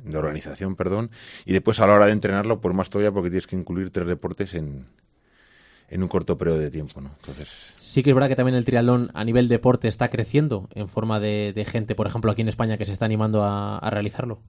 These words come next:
Speaker 1: Está creciendo sobre todo porque tenemos tres es-, tres, eh, atletas, eh, tria-, o triatletas, vaya, que están ahí en el, en lo máximo de, de, de la élite mundial, ¿no? Mola,
Speaker 2: Eso.
Speaker 1: Alarza y, y Javi, Javi Gómez Noya. Entonces
Speaker 2: Noya.
Speaker 1: ellos han sido un poquitín los que han trasladado a todos los demás un poco este,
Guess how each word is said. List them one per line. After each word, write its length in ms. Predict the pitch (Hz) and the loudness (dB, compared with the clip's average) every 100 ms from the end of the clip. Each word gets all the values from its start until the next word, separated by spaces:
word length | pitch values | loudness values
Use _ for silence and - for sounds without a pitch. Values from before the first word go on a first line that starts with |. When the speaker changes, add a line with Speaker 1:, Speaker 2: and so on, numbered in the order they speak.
| - - - - - - _ | -20 -20 -20 -20 -20 -20 _
Speaker 1:
Está 200 | - 139 | 4 6
creciendo 340 | 143 135 147 135 | 6 6 6 6
sobre 180 | 120 | 4
todo 180 | 104 147 | 6 4
porque 220 | 123 98 | 4 2
tenemos 400 | 90 98 113 113 | 2 4 4 0
tres 240 | - 113 98 | 0 -2 0
es-, 320 | 98 - - | -6 -6 -8
tres, 380 | - 110 107 - | 0 0 0 -2
eh, 280 | 92 95 92 | -4 0 2
atletas, 720 | 92 95 110 104 104 95 - - | 2 4 2 4 2 2 -6 -10
eh, 220 | 82 87 - | -6 -8 -6
tria-, 240 | 92 92 | -2 -2
o 160 | 90 90 | -2 -4
triatletas, 540 | 85 92 92 107 104 | 0 2 2 2 2
vaya, 200 | 98 107 | 2 2
que 60 | 92 | 0
están 240 | - 98 | -4 -2
ahí 160 | 95 98 | 0 0
en 120 | 90 | -2
el, 340 | 82 78 76 - - - - - | -4 -6 -10 -14 -20 -20 -20 -8
en 200 | 87 87 | -2 2
lo 80 | 90 | 4
máximo 360 | 101 104 101 | 2 0 0
de, 220 | 92 82 | 2 2
de, 180 | 80 80 78 78 | 0 -4 -4 -6
de 120 | 82 | -2
la 60 | 87 | 0
élite 260 | 95 87 | 0 0
mundial, 440 | 82 82 82 78 71 | -2 -2 -2 -2 -4
¿no? 200 | 92 107 - - | -12 -14 -20 -12
Mola, 300 | 82 87 90 | -4 0 2
Speaker 2:
Eso. 60 | 92 | 4
Speaker 1:
Alarza 480 | 90 92 92 - 98 | 4 4 2 0 0
y, 260 | 87 80 78 - - - | 0 -4 -8 -6 -8 -8
y 100 | - 78 | -12 -4
Javi, 260 | 87 90 85 85 73 | 0 0 0 -2 -8
Javi 220 | 92 92 | -6 -2
Gómez 300 | 87 85 78 | 0 0 -2
Noya. 220 | 82 80 | -2 -2
Entonces 220 | 85 92 | 0 0
Speaker 2:
Noya. 100 | 104 | 2
Speaker 1:
ellos 160 | 104 104 | 0 0
han 100 | 95 | -2
sido 200 | 104 95 | 0 0
un 60 | 87 | 2
poquitín 420 | 95 92 101 95 | 0 0 2 2
los 180 | 87 - | 2 0
que 160 | 87 | 0
han 240 | 87 95 92 | 2 2 0
trasladado 500 | 101 92 95 95 92 | 0 2 2 4 2
a 60 | 87 | 0
todos 240 | 95 90 | -4 -4
los 140 | 90 | -4
demás 240 | 90 92 90 | -4 -6 -6
un 80 | 90 | -8
poco 260 | 92 92 | -6 -6
este, 380 | 87 - 85 78 | -6 -4 -6 -6